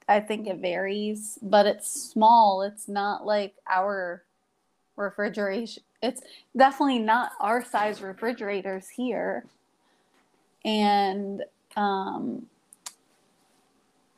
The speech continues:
yeah, they, they keep everything fresh. They take from their gardens and everything that, what they need. They have markets every day. Um,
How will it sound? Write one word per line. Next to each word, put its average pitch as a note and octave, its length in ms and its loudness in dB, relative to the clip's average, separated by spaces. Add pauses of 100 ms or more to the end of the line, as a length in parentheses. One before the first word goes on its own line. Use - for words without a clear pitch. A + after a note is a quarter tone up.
(160)
yeah, A#3 260 6
they, A3 280 2
they A3 220 -2
keep C#4 420 0
everything A3 840 -2 (100)
fresh. G#3 480 6
They G3+ 260 2
take B3 400 0 (680)
from A3+ 360 4
their G3 200 -2
gardens G3+ 760 0
and G3 120 -6
everything G3 480 -2
that, - 260 2 (640)
what A3+ 200 4
they G#3 160 4
need. G3 560 -2 (360)
They A#3 160 6
have C4 240 0
markets G#3+ 1080 2 (480)
every A#3+ 380 4
day. G#3 460 4 (1400)
Um, G3 800 0